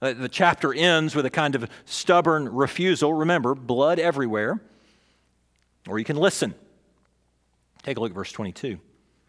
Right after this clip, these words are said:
But the magicians of Egypt did the same by their secret arts.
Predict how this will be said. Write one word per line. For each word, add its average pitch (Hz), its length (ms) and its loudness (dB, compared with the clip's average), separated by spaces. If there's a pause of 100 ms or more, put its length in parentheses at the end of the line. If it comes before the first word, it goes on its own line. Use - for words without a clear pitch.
(580)
But 120 120 -8
the 127 80 -6
magicians 120 500 -4
of 117 60 -6
Egypt 117 380 -6
did 123 160 -4
the 101 60 -8
same 143 300 -2
by 104 120 -2
their 98 100 -6
secret 104 320 -10
arts. 123 480 -6